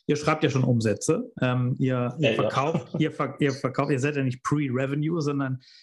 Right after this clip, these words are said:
Speaker 1: ihr seid ja
Speaker 2: Mhm.
Speaker 1: schon tatsächlich im Markt und habt Kunden. Hattest du
Speaker 2: Mhm.
Speaker 1: schon Ankerkunden? Ab wann wusstest du, dass du einen Kunden hast? War das, bevor du die erste Großproduktion aufgebaut hast oder seid ihr da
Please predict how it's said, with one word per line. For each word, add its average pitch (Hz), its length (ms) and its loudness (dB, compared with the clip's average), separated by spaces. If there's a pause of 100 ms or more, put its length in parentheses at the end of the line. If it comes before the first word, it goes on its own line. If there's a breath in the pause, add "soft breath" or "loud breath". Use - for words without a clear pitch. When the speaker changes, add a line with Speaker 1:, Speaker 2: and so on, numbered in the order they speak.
(120 soft breath)
Speaker 1:
ihr 135 100 0
seid 131 220 0
ja 139 80 4
Speaker 2:
Mhm. 127 40 -2
Speaker 1:
schon 131 400 0
tatsächlich 131 580 -2
im 135 120 0
Markt 113 520 -2
und 117 120 -2
habt - 280 -6
Kunden. 143 460 0 (480 loud breath)
Hattest 175 400 0
du 190 40 6
Speaker 2:
Mhm. 165 60 2
Speaker 1:
schon 156 260 0
Ankerkunden? 165 1080 2
Ab 139 200 0
wann 156 580 -2
wusstest 156 400 -2
du, 175 80 -2
dass 151 220 -2
du 156 80 -6
einen 135 100 -10
Kunden 156 360 -4
hast? 156 380 -2
War 143 80 2
das, - 240 -4
bevor 165 320 -2
du 156 80 0
die 139 140 -2
erste 147 340 -2
Großproduktion 165 920 -2
aufgebaut 156 600 -2
hast 151 160 -2
oder 131 140 0
seid 135 180 -2
ihr 131 80 -4
da 131 300 -4